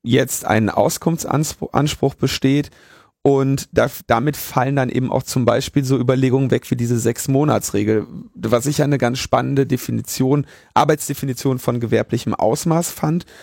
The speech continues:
dass sie gesagt haben, wenn das Werk irgendwie ein halbes Jahr alt ist, weißt du, wenn der Film aus den Kinos raus ist und so,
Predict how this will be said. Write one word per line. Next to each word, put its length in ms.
dass 160
sie 60
gesagt 300
haben, 220
wenn 160
das 240
Werk 220
irgendwie 240
ein 100
halbes 340
Jahr 240
alt 260
ist, 300
weißt 200
du, 20
wenn 100
der 120
Film 300
aus 260
den 80
Kinos 440
raus 280
ist 180
und 100
so, 240